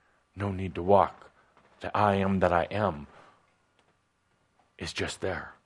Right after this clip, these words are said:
And let's go past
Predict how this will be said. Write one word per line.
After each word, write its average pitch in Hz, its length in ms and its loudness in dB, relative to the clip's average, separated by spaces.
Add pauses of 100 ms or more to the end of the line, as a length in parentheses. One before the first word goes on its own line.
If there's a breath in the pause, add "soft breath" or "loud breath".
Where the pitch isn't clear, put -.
(2250)
And 101 360 -4 (140)
let's 117 240 -4
go 110 220 4
past - 760 -6